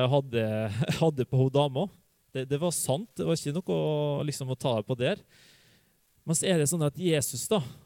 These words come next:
han kommer med en sånn ny vri på ting. Hvordan er det vi skal se på folk? Ser vi da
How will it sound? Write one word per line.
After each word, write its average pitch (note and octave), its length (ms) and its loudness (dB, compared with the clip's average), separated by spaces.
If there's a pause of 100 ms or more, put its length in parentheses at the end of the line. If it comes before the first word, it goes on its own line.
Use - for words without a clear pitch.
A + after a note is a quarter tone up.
(460)
han C3+ 120 -2
kommer A#2 300 0
med A2+ 200 -2
en B2+ 100 -8
sånn C3 220 -2
ny B2+ 120 0 (760)
vri C3 320 0 (100)
på E3 120 0
ting. B2 260 -6 (180)
Hvordan - 320 0
er C#3 120 2
det A#2 100 0
vi A2+ 80 -4
skal - 120 -4
se C#3+ 220 -2
på E3 100 -6
folk? D#3 280 -6 (580)
Ser A2 480 -2
vi D#3+ 120 0
da F3+ 100 2